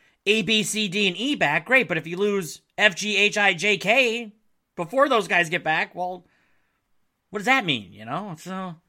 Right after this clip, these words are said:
that's my concern, is that the, the injury stuff is still happening. It's not stopping. Christ, I thought I would've thought it would've stopped by now. It's not stopping.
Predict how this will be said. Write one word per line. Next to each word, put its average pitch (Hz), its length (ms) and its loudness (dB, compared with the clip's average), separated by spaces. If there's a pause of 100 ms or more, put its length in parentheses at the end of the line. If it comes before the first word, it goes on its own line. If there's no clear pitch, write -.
(320)
that's 262 240 4
my 233 200 8
concern, 170 380 0
is 120 80 -4
that - 200 -4
the, 196 100 -2
the 190 240 -2
injury 277 260 0
stuff 185 240 -2
is 175 80 -4
still 202 240 -2
happening. 196 560 -2
It's 214 140 -16
not 233 180 -2
stopping. - 640 -8 (560)
Christ, - 260 -2
I 190 100 -2
thought 220 120 0
I 220 60 4
would've 220 180 0
thought 262 160 0
it 233 60 0
would've 165 140 -4
stopped 277 280 -2
by 156 120 4
now. 113 160 -2
It's - 260 -10
not 277 200 -2
stopping. 247 540 -4